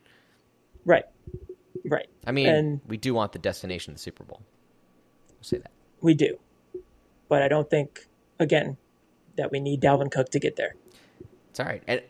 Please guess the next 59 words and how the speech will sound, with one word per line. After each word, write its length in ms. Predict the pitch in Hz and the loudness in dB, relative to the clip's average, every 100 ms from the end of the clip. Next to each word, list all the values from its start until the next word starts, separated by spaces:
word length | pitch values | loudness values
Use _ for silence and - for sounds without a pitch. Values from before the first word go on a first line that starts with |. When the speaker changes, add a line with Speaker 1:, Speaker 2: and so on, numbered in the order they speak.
| 135 | 2
Speaker 2:
let's 280 | 147 175 - | 6 6 4
figure 260 | 220 196 | -2 2
out 160 | 208 208 | 4 2
the 100 | 151 | 2
offensive 460 | 113 123 143 - 104 | 2 2 0 -2 -2
line 200 | 110 110 | -2 0
issue 200 | 101 98 | -4 -8
first, 640 | - 95 98 147 - - - _ _ _ _ _ - | -8 -4 -2 -4 -10 -14 -20 _ _ _ _ _ -6
and 160 | 113 127 | -2 4
then 220 | 147 135 | 4 4
we 100 | 127 | 0
worry 280 | 113 104 98 | 2 4 6
Speaker 1:
Yeah. 140 | 165 | 4
Speaker 2:
about 60 | - | 2
other 200 | 82 65 | -6 -10
things. 400 | 95 - - - - _ _ | -12 -16 -16 -20 -20 _ _
So 380 | - 117 110 107 | 0 4 4 2
there's 220 | 110 117 | 0 2
been 100 | 127 | 4
Speaker 1:
Yeah. 60 | 120 | 6
Speaker 2:
a 20 | |
lot 80 | 117 | 4
of 60 | |
discussion 320 | 101 - 104 107 | 0 -4 -4 -4
there. 120 | 95 | -4
We 60 | |
won't 240 | 104 104 - | -4 -6 -4
dive 220 | 104 92 | -2 -2
into 160 | 95 95 | -4 -2
it 80 | 90 | 0
'cause 100 | 90 | -2
it, 60 | - - - - - | -4 -20 -20 -6 4
there'll 140 | 165 | 6
be 140 | 185 | 6
things 380 | 147 151 151 151 | 4 2 2 2
that 120 | 135 | 4
I'll 140 | 120 107 | 4 2
figure 320 | - 127 113 | -2 -2 2
out. 300 | 110 123 - - | 4 4 2 -4
I 60 | 135 | -4
did 200 | 254 277 | -4 -6
see 140 | 226 | -4
one 160 | 170 165 | 0 0
interesting 440 | 165 151 - 127 | -2 -8 -8 -8
thing. 400 | 120 120 113 107 - _ _ _ - | -6 -4 -6 -10 -16 _ _ _ -14
Did 120 | 139 | -8
you 60 | 196 | -4
mention 260 | 190 202 | -4 -4
this? 200 | 185 185 | -6 -6
Were 80 | 127 | -8
we 80 | 143 | -6
talking 340 | 165 185 143 | 0 0 0
behind 260 | 123 131 131 | -2 -4 -4
the 40 | 131 | -6
scenes 320 | 131 131 120 | -4 -4 -2
about, 280 | 110 - - | -2 -2 -2
like, 180 | 98 | -4
Taylor 280 | - 110 110 | -2 -2 0
Lewan? 480 | 110 107 107 107 110 | 0 0 2 2 -2